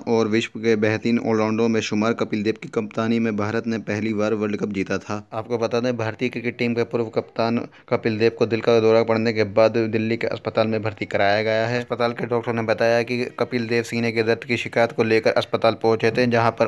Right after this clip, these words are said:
उनकी एंजियोप्लास्टी की गई है। अस्पताल के डॉक्टरों के मुताबिक कपिल देव आईसीयू में भर्ती हैं और उनकी हालत अब स्थिर है।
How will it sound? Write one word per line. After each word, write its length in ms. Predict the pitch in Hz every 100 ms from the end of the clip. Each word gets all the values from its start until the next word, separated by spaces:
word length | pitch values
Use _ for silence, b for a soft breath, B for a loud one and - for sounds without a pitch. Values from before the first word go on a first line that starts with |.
| 120
उनकी 300 | 117 - 117
एंजियोप्लास्टी 600 | 120 110 110 113 - 127
की 160 | 120 107
गई 200 | 110 101
है। 200 | 120 120 120
अस्पताल 400 | 104 113 113 110
के 80 | 104
डॉक्टरों 300 | 107 104 110
के 100 | 110
मुताबिक 480 | 104 104 107 110 110
कपिल 260 | 107 110
देव 200 | 107 104
आईसीयू 320 | 110 107 117
में 140 | 110 104
भर्ती 300 | 104 104 113
हैं 180 | 107 113
और 260 | 113 110 104
उनकी 280 | 110 107 113
हालत 80 | 104
अब 300 | 107 107 107 101
स्थिर 260 | 104 - 104
है। 220 | 110 113